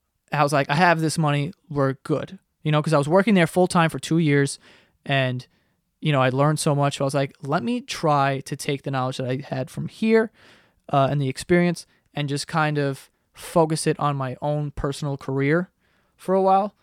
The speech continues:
So that's what I did. I s-, I stopped working there, and then I started focusing on my sh-, my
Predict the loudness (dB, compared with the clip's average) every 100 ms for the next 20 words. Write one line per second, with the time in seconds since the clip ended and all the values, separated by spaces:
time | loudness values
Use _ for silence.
0 | _ _ _ -2 4 4 4 2 2 4
1 | 4 4 0 -2 -4 -2 -2 0 0 0
2 | 2 2 2 2 0 2 2 2 0 0
3 | -4 -2 0 -2 -6 _ -20 _ -20 _
4 | _ _ -4 -4 -4 0 2 4 2